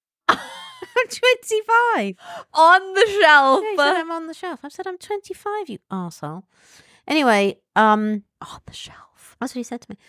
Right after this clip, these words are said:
Speaker 1: But it,
Speaker 2: Oh my
Speaker 1: it's,
Speaker 2: God,
Speaker 1: it's
Speaker 2: I can't
Speaker 1: just,
Speaker 2: even
Speaker 1: the thing
Speaker 2: imagine.
Speaker 1: is, is that people couple up.
Speaker 2: Yeah.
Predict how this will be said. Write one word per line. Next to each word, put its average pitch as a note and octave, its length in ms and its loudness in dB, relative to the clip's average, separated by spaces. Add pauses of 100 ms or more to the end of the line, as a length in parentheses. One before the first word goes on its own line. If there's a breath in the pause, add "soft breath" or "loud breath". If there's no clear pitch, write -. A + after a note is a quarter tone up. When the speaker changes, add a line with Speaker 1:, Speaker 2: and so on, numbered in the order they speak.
(500 soft breath)
Speaker 1:
But C#4+ 200 6
it, C#4 220 0
Speaker 2:
Oh E3+ 60 -12
my - 80 0
Speaker 1:
it's, - 200 -2
Speaker 2:
God, - 100 0
Speaker 1:
it's - 60 4
Speaker 2:
I - 40 0
can't - 120 -4
Speaker 1:
just, E4 300 2
Speaker 2:
even B2 160 -6 (160)
Speaker 1:
the D#4 80 0
thing D#4 240 0
Speaker 2:
imagine. C#4+ 140 0
Speaker 1:
is, A#3+ 120 -6
is A#3 140 -6
that - 200 -6
people A#3+ 340 -6
couple G3+ 460 -4
up. G#3 320 0
Speaker 2:
Yeah. D#3+ 300 2